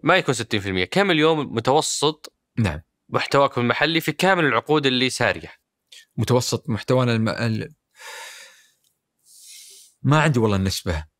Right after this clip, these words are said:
Speaker 2: ولا بيعطي بنسبة لا أبالغ فيها أو إني أقلل فيها من
Speaker 1: أنا كان فهمت إنه
Speaker 2: الموجود.
Speaker 1: شيء حدود العشرين في المية؟
Speaker 2: تقريبا يعني، آه، حوالي العشرين في المية الآن من، من الصرف السنوي الآن جاء على عق-،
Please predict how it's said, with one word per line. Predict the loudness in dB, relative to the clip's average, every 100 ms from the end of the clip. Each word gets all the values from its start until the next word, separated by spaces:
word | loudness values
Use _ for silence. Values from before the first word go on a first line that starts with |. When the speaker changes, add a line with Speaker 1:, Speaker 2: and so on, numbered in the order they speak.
| _
Speaker 2:
ولا | 2 4
بيعطي | 4 4 2 0 -2 0
بنسبة | -2 -2 0 0
لا | 2 2 0 0 -2 -4
أبالغ | 0 2 2 0
فيها | 0 0 2 2 2 0
أو | -2 2 2 2
إني | 0
أقلل | 0 0 2 -2
فيها | -2 -2 0
من | 0
Speaker 1:
أنا | 2
كان | 2
فهمت | 2
إنه | 0 2 0
Speaker 2:
الموجود. |
Speaker 1:
شيء | 0 0
حدود | 0 0
العشرين | 0 0 -2
في | 0
المية؟ | 0 0 0
Speaker 2:
تقريبا | 0 2 2 4 2 0
يعني، | 0 -2 -2 -2 -4 -4 -4
آه، | -2 -2 -2
حوالي | -2 2 4 4 4
العشرين | 0 0 0
في | 0
المية | 2 2
الآن | 0 0
من، | 0 -2 -2
من | -2 -2
الصرف | -4 -2 -2 -2
السنوي | -2 0 2 2
الآن | 2 2 2 2
جاء | 2
على | 2
عق-، | 2 -2